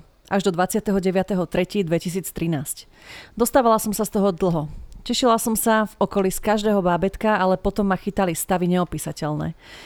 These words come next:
Asi až po štyroch rokoch som to nejak predýchala,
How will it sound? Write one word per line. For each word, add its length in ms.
Asi 220
až 80
po 100
štyroch 380
rokoch 380
som 120
to 120
nejak 280
predýchala, 680